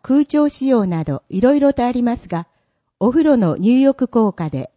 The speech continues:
夏バテを解消しませんか？熱めのお湯が好きな方、ぬるめのお湯が好きな方と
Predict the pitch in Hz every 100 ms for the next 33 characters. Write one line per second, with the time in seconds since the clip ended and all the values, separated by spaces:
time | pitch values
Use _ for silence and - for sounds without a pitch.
0 | - 175 - 285 294 285 285 254 269 269
1 | 269 - 240 240 220 160 135 196 _ _
2 | _ _ _ _ _ _ _ _ _ _
3 | - 269 - 311 320 285 254 254 240 -
4 | 254 247 - 165 - 147 _ _ _ _
5 | _ _ _ 208 233 277 302 285 277 269
6 | 262 - - 269 254 220 190 - 180